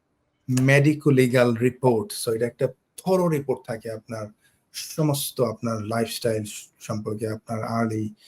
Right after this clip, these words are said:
জীবন, আপনার সিম্পটম, আপনি কেন কি করছেন, সমস্ত জীবনের হিস্ট্রি, কি কি,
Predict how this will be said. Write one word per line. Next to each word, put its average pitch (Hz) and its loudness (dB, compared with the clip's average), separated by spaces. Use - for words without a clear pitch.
জীবন, 113 -2
আপনার 110 -4
সিম্পটম, 117 0
আপনি 110 -10
কেন 120 0
কি 120 -4
করছেন, - -2
সমস্ত - -2
জীবনের 120 2
হিস্ট্রি, 127 4
কি 151 4
কি, 139 4